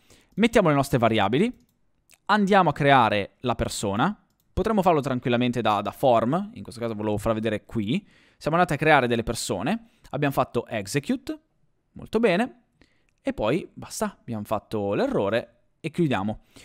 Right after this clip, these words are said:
Quindi questo è come funziona prepare. Nel caso in cui avessimo un form, noi, il form di prima ve lo ricordate, noi non faremmo altro che fare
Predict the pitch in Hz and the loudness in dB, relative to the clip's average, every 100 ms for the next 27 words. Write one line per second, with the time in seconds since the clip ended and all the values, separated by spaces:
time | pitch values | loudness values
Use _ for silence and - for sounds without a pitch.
0 | _ 214 151 208 226 262 233 - 208 208 | _ -2 0 2 0 0 -4 -4 -4 -4
1 | 160 143 156 170 _ - 160 147 113 98 | -2 0 -2 -4 _ -2 0 4 2 2
2 | 107 110 _ _ _ _ _ _ - 131 | -2 -6 _ _ _ _ _ _ -2 0
3 | 185 175 165 202 190 135 110 - _ _ | 2 4 2 4 4 4 2 -4 _ _
4 | _ 139 151 - 165 240 - 165 127 139 | _ 0 0 2 4 4 6 6 6 4
5 | 220 240 - _ _ _ _ 143 156 135 | 2 0 -8 _ _ _ _ -2 2 4
6 | 147 - _ - 120 139 127 135 147 131 | 4 2 _ -10 -2 0 2 2 2 2
7 | 123 123 123 202 170 120 156 151 135 127 | 2 2 2 2 4 2 0 0 0 -2
8 | - 131 143 185 151 123 117 143 131 127 | 2 2 4 6 6 4 2 -2 -2 -2
9 | 135 110 107 135 160 _ | 2 2 2 0 -2 _